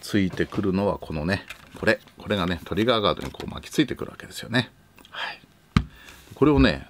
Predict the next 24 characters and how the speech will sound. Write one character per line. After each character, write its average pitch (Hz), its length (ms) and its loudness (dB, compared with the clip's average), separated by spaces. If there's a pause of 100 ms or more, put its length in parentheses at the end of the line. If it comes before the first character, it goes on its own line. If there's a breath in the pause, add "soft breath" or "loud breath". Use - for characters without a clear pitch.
ど 107 220 4
う - 20 4
外 80 280 -4
す - 100 -4
の 67 140 -2
か - 100 -6
っ - 40 -14
て - 200 -16
い 60 60 -4
う 50 40 -6
の 53 60 -8
が - 140 -10
ね、 - 240 -10
な - 80 -12
か 101 100 0
な 104 80 2
か 80 140 -2
ね、 - 160 -4
知 - 180 0
恵 82 80 4
で - 80 -8
し - 80 -6
て - 80 -10
ね、 - 160 -14